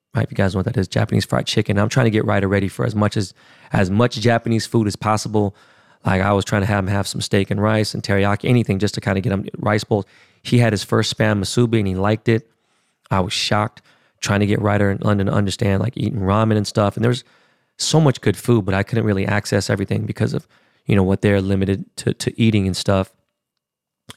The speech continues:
And everywhere we went, we let people know about, you know, the peanut, tree nut allergy. And the crazy part is, on this trip, we've been trying to reach out to this allergy center for seven or eight months, but actually for a while. I think Nicolette's been trying to reach out to them. They finally got back to us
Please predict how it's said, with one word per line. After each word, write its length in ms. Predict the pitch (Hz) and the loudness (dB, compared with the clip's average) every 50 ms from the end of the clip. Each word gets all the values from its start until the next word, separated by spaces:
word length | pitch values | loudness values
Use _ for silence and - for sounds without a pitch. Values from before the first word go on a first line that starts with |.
| _ - | _ 0
And 120 | 104 101 | 2 2
everywhere 280 | 104 98 101 98 98 92 | 2 2 2 2 2 0
we 40 | |
went, 140 | 95 98 98 | 0 0 0
we 80 | 110 98 | 0 0
let 160 | 92 98 - | 0 -2 -2
people 240 | - 107 - - 95 | -4 -6 -4 -4 -2
know 200 | 92 92 92 92 | 0 0 0 0
about, 280 | 92 95 113 143 175 _ _ _ _ _ _ _ _ _ _ | -2 -2 -4 -4 -6 _ _ _ _ _ _ _ _ _ _
you 60 | - - | -4 -4
know, 60 | - | -4
the 40 | - | -4
peanut, 380 | - - 107 98 92 95 98 | -4 -4 -2 -2 -2 -2 -2
tree 200 | - - - 113 | -4 -4 -2 0
nut 120 | 98 95 - | 0 0 0
allergy. 460 | 120 - 113 117 113 - 127 123 - - - - - - - - | 0 0 0 -2 -2 -2 -2 -4 -4 -6 -12 -20 -20 -20 -6 -2
And 200 | - 120 104 101 | 0 2 2 2
the 40 | 101 | 0
crazy 360 | - - - 127 127 120 120 | -2 0 0 0 0 0 -2
part 260 | - - 113 110 101 | -4 -2 0 0 2
is, 140 | 101 95 - - | 0 -2 -2 -2
on 220 | 110 113 117 120 120 | -2 0 0 2 0
this 200 | 113 107 - - | 0 -2 -4 -6
trip, 500 | - - - 107 95 - _ _ _ _ _ _ _ _ _ _ _ _ _ _ _ | -6 -2 0 0 0 0 _ _ _ _ _ _ _ _ _ _ _ _ _ _ _
we've 140 | - 123 123 | 2 2 4
been 100 | 135 139 | 4 2
trying 220 | - - - 127 | 0 0 0 2
to 60 | 123 113 | 2 2
reach 200 | 117 117 - - | 2 0 2 0
out 140 | 110 104 - | 0 0 0
to 60 | - | -2
this 140 | 107 92 - - | -2 -2 -2 0
allergy 320 | 110 107 120 117 107 107 | 0 0 0 0 0 -2
center 440 | 95 - - 101 95 95 - 143 - _ _ _ _ _ _ _ _ _ _ _ _ | -2 -2 -4 -4 -2 -4 -6 -8 -10 _ _ _ _ _ _ _ _ _ _ _ _
for 540 | - - - - 117 101 98 95 92 87 85 | -20 -8 -2 0 2 2 2 2 0 -2 -4
seven 380 | - - - 120 113 107 110 | -6 -4 0 2 2 2 2
or 40 | 113 | 0
eight 140 | 113 107 - | 0 0 0
months, 220 | 113 110 101 92 - | 0 0 0 0 0
but 80 | - | 0
actually 220 | 113 151 - - 120 | 0 0 0 -2 -2
for 160 | - - 107 | 0 0 0
a 40 | 98 | 0
while. 400 | 90 92 98 104 107 104 - - | 2 0 0 0 0 0 -2 -4
I 60 | - | -8
think 160 | - - - | -8 -6 -4
Nicolette's 320 | 107 101 - - 104 107 | -4 -4 -2 -2 -4 -4
been 100 | - - | -6 -8
trying 140 | - - - | -8 -6 -4
to 80 | - - | -4 -4
reach 160 | - - - | -6 -4 -4
out 120 | - - | -6 -6
to 80 | - - | -8 -10
them. 60 | 208 - | -10 -6
They 80 | 135 127 | -6 -8
finally 640 | - - - _ - 101 98 101 101 98 98 98 | -8 -10 -16 _ -2 0 0 2 2 0 0 -2
got 260 | - - 143 147 - | -4 -6 -8 -8 -8
back 240 | - 110 95 110 - | -10 -12 -12 -12 -16
to 140 | - - - | -18 -18 -16
us 220 | - - - - | -16 -14 -16 -16